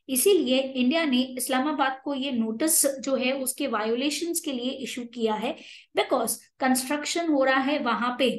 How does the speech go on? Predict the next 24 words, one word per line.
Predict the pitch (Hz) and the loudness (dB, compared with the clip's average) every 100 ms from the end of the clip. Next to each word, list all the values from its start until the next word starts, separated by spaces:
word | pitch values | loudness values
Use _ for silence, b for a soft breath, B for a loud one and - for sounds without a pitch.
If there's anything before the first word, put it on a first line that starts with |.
| - | -4
दो | 208 240 311 349 | -2 2 2 2
मेगा | 277 254 262 285 277 | 0 0 2 2 2
हाइड्रो | 233 233 240 302 | 0 0 0 -2
इलेक्ट्रिक | - 247 240 254 254 247 | -2 -2 -2 -6 -6 -2
पावर | 226 233 | 0 0
प्लांट्स | 233 220 214 214 | -2 -4 -4 -2
का, | 277 320 B B B - | 0 0 B B B 2
and | 254 | 2
इसीलिए | - 403 349 240 220 214 220 - _ _ _ _ | 6 6 6 4 2 2 -6 -20 _ _ _ _
अमेंडमेंट | 269 294 339 349 359 285 | 4 4 6 2 0 -2
लाना | 220 226 269 | -2 0 -2
जरूरी | 226 226 285 339 | -2 -2 2 2
है | 226 262 B B B | 2 -2 B B B
ये | 240 311 | 0 2
वाटर | 254 214 240 247 | 2 0 0 -2
ट्रीटी | 220 208 220 | -4 -8 -6
में। | 220 214 - _ _ _ _ _ _ _ _ _ _ _ _ _ _ _ _ - | -4 -6 -10 _ _ _ _ _ _ _ _ _ _ _ _ _ _ _ _ 0
नेक्स्ट | 285 - 381 | 0 0 -2
न्यूज | 381 311 254 | -2 0 0
है | 262 254 - _ _ _ | 0 -4 -12 _ _ _
all | 262 359 269 | 2 2 4
government | 262 285 320 339 330 - _ 247 | 2 4 2 2 -2 -14 _ -2
vehicles | 240 240 - 320 247 - - | 0 0 2 2 2 -2 -4
जिनका | 226 269 269 277 294 | -4 0 0 4 4